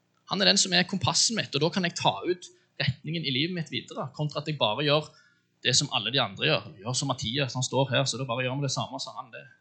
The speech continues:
er sikkert riktig. Jeg gjør som broren min, eller gjør som mor mi. Men jeg kan ta, OK, hva tenker du? Hva trenger jeg? Hva står det?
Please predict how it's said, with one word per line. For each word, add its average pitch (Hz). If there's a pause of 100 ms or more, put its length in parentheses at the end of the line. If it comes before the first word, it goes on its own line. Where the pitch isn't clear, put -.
(320)
er 156
sikkert 143
riktig. -
Jeg 113
gjør 131
som 147
broren 143
min, 131
eller 90
gjør 135
som 135
mor 147
mi. - (560)
Men 135
jeg 139
kan 160
ta, 147
OK, - (420)
hva 170
tenker 185
du? 226 (760)
Hva 175
trenger 151
jeg? - (280)
Hva -
står 156
det? 104